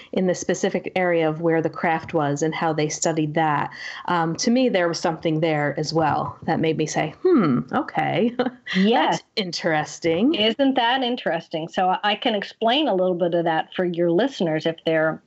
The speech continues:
Speaker 2: if they're,
Speaker 1: Sure.
Speaker 2: if you're interested.
Speaker 1: Yeah.
Speaker 2: Um, Travis had made many trips back to the site,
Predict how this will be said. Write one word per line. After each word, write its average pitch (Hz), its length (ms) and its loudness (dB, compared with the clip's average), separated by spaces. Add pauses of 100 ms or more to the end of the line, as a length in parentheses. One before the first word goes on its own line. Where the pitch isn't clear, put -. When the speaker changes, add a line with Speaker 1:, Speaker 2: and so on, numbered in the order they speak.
Speaker 2:
if 160 140 -4
they're, 156 280 0
Speaker 1:
Sure. - 40 -6
Speaker 2:
if 170 160 -2
you're 180 140 2
interested. 196 680 -2 (160)
Speaker 1:
Yeah. 196 360 0 (360)
Speaker 2:
Um, 180 420 0 (580)
Travis 320 360 0
had 202 160 -4
made 185 240 -2
many 190 400 0 (160)
trips - 320 -4
back 165 320 -2
to - 100 -6
the 156 140 -4
site, 160 420 -2